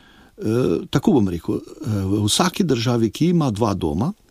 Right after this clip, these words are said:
pa zna tudi spoštovati še civilno družbo, se piše boljša demokracija, kot pa v tisti, ki imamo samo en dom.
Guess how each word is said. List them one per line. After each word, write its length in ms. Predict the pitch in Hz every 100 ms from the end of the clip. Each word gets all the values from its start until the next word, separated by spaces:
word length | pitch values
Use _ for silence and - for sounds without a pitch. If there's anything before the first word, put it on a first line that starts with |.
| _ _ - - - -
pa 120 | 110
zna 220 | 95 139
tudi 240 | 131 156
spoštovati 540 | 147 - 113 - 95 -
še 120 | -
civilno 420 | 85 139 226 175
družbo, 420 | 98 71 98 - - - - - - - -
se 360 | - - - 170
piše 680 | - - 185 175 - 170 180
boljša 480 | 110 156 202 - 104
demokracija, 800 | 101 98 - 92 90 110 95 90
kot 220 | - -
pa 120 | -
v 140 | 90
tisti, 360 | 85 123 151 120
ki 140 | -
imamo 280 | 101 104 107
samo 280 | 92 92 95
en 160 | 82 82
dom. 240 | - 92